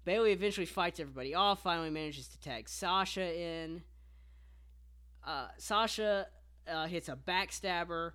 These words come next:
followed by a Bayley belly and a cover, but Morgan pushes Sasha into them, breaking up the cover. Um,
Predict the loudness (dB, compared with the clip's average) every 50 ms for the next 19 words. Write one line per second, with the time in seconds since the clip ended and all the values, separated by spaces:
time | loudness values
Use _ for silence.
0 | -10 -12 -4 0 2 2 2 2 0 -2 -4 -4 -4 -6 -4 0 0 2 4 4
1 | 2 2 2 0 0 0 0 -2 -2 -4 -6 -8 -10 -6 -4 -2 -2 0 0 -2
2 | -4 -4 -6 -8 -6 -6 -4 -4 -4 -4 -6 -6 -6 -6 -6 -6 -4 -6 -6 -6
3 | -6 -6 -6 -6 -8 -8 -6 -6 -4 -4 -4 -4 -4 -4 -4 -6 -6 -6 -6 -8
4 | -6 -8 -10 -10 -10 -12 -14 -18 -20 -10 -6 -6 -6 -4 -6 -8 -8 -8 -10 -14
5 | -18 -20 -20 -20 -20 -20 -20 -20 -20 -20 -20 -20 -20 -20 -14 -10 -6 -4 -4 -4
6 | -4 -6 -8